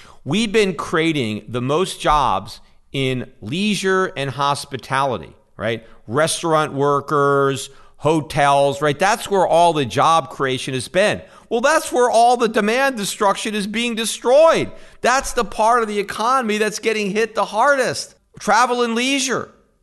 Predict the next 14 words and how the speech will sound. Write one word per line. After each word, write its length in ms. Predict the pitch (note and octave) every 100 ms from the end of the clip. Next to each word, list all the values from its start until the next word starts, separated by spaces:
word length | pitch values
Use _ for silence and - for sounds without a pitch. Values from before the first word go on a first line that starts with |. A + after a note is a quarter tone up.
| _ _ _ -
People 320 | A3 A3 A3+ F#3
aren't 320 | G3+ A3+ D#3
going 240 | G3+ G#3
to 80 | G3
restaurants 680 | G3 G#3+ - A3+ D#3+ E3+ -
because 300 | F#3 F3+ E3+
they 100 | F3+
don't 220 | G3+ E3
want 180 | F3 F#3
to 60 |
be 220 | D3 F3
in 100 | F#3
crowded 480 | - - D#3 F3 F#3
areas. 500 | F#3 A#3+ A3+ G#2+ -